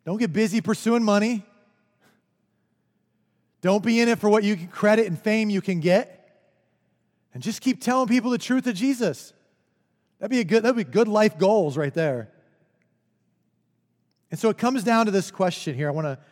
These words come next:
kinda ask you today. Here it is. You ready? What will you do when you and God have a difference of opinion? That's really what it comes down to.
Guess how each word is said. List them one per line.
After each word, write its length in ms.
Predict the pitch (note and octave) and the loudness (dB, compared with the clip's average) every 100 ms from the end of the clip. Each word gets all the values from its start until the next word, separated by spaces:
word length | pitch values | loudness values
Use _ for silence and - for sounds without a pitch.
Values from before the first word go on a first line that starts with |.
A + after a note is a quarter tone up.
| _ _ _ | _ _ _
kinda 160 | D3+ D3 | -10 -8
ask 320 | D3+ D3 - | -6 -6 -6
you 60 | C3+ | -4
today. 320 | C3+ C3+ A#2+ | -2 -2 -4
Here 140 | C#3+ | -4
it 60 | C#3+ | -4
is. 160 | B2 | -4
You 60 | A#2 | -4
ready? 240 | C3+ C#3 E3 _ _ _ _ _ _ _ _ _ _ _ _ _ _ _ _ _ _ _ _ | -4 -6 -8 _ _ _ _ _ _ _ _ _ _ _ _ _ _ _ _ _ _ _ _
What 180 | - A#3+ | -6 -2
will 100 | C#4+ | 0
you 160 | C4 A#3+ | 0 0
do 420 | C#3 E3 B2 F#2+ - _ _ _ _ _ _ _ _ _ _ _ _ | -2 -2 -2 -6 -18 _ _ _ _ _ _ _ _ _ _ _ _
when 200 | D#3+ E3 | -6 -4
you 220 | E3 B3+ | 0 0
and 140 | C#4 G#3+ | 0 0
God 560 | G3+ F3 B2 G#2+ A2 A#2 _ _ _ _ _ | -2 -2 -6 -8 -14 -20 _ _ _ _ _
have 180 | - F3 | -4 -4
a 40 | |
difference 420 | C#3 F3+ - E3 D3+ | -4 -6 -8 -8 -8
of 80 | |
opinion? 440 | C3+ - A2 F#2+ - _ _ _ _ _ _ _ _ _ _ _ - | -8 -10 -16 -16 -20 _ _ _ _ _ _ _ _ _ _ _ -18
That's 160 | G#3+ | -10
really 160 | C#4+ A#3 | -4 0
what 80 | F3+ | 0
it 60 | |
comes 240 | - D#3+ C#3+ | -2 -6 -6
down 220 | D3 A3 | -10 -10
to. 260 | F3 B2+ | -10 -12